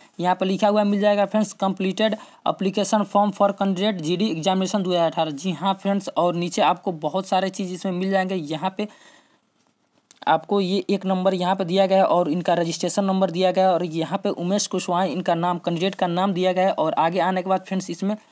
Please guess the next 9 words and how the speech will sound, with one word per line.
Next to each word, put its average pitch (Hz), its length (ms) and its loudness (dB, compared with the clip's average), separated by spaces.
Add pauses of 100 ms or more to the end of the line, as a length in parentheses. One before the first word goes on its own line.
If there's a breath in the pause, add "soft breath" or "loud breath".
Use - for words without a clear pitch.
(260 loud breath)
इनके 175 180 -2
पिताजी 190 360 0
का 190 100 0
नाम 185 220 2
यहाँ 185 200 0
पे 190 120 -4
दिया 175 300 0
गया 185 180 2
है 196 300 -2